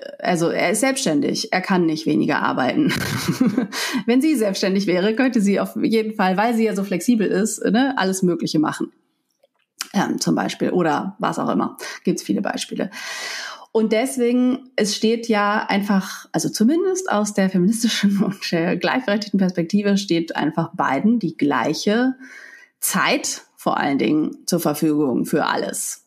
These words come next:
sozusagen, was das Leben betrifft und hab, haben beide das gleiche Recht und den gleichen Zugang zu zum Beispiel Zeit. In dem Fall ist es das ja vor allen Dingen. Und ja,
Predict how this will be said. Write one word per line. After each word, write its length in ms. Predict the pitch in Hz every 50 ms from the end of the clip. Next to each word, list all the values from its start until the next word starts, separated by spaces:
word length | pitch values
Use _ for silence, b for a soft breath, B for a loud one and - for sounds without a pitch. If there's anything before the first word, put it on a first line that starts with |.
| 247
sozusagen, 520 | 233 190 196 196 202 202 - - - - -
was 140 | - - -
das 420 | - - - - - - - - _
Leben 300 | - - 160 156 160 160
betrifft 480 | 151 156 - - 185 220 262 254 - -
und 200 | - 180 180 170
hab, 260 | 170 170 - - -
haben 240 | - 165 160 156 147
beide 400 | 151 143 139 156 185 202 226 233
das 220 | 202 180 - -
gleiche 340 | - 135 127 151 - 180 170
Recht 400 | 185 196 254 269 269 - - - - 226 226 233 233
und 100 | 160 156
den 80 | 156
gleichen 280 | 147 147 156 151 156 156
Zugang 640 | - 208 262 262 - 160 - - 143 - - - B B B B B B B B B B _
zu 480 | - - - 190 170 156 - - - - _ _ _ _ _ _ _
zum 160 | - - 147
Beispiel 560 | 139 165 160 - - - 156 160 175 202 208
Zeit. 360 | - - 180 143 104 120 - -
In 120 | - 151
dem 180 | 156 143 135 -
Fall 200 | - - 147 -
ist 180 | - 180 - -
es 100 | 160 -
das 220 | - - - -
ja 140 | - 127 127
vor 180 | - - -
allen 240 | - - 139 - -
Dingen. 560 | - - 165 196 226 254 262 262 - - - _ _ _ _ _ _ _ _ _ _ _ _ _ _ - - - _ _
Und 400 | - 98 101 101 98 - - B B B B B B B B B B B B B B B B B B B B _ _ _ _ _ _ _ _ _
ja, 240 | 247 254 233 180